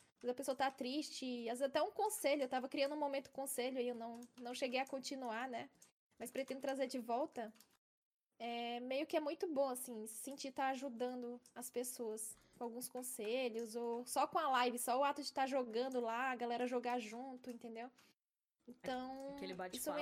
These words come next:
Speaker 1: é,
Speaker 2: já.
Speaker 1: isso é muito gratificante, sabe, pra mim.
Speaker 2: Ah, que muito legal. Isso é muito
Speaker 1: Uhum.
Speaker 2: legal mesmo. É, deixa eu ver.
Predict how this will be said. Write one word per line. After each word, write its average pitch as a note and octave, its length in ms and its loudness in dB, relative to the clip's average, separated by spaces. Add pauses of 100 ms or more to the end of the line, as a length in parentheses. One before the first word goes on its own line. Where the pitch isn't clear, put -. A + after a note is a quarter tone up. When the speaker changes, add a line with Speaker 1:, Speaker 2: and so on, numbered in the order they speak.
(140)
Speaker 1:
é, F#3 40 -4
Speaker 2:
já. - 140 -4
Speaker 1:
isso - 80 0
é C#4 60 2
muito C#4+ 240 -2
gratificante, D4+ 840 0
sabe, A3 360 -6
pra B3 160 -10
mim. A3 240 -10 (320)
Speaker 2:
Ah, E3+ 300 -8
que F#3+ 180 -14 (380)
muito F3+ 260 -10
legal. E3+ 300 -8 (840)
Isso - 140 -8
é - 20 -6
muito F3+ 220 -8
Speaker 1:
Uhum. F#3+ 60 -8
Speaker 2:
legal F#3 220 -4
mesmo. E3 420 -10 (580)
É, F#3 760 -2
deixa F#3+ 200 -8
eu G#3+ 80 -10
ver. A3 400 -6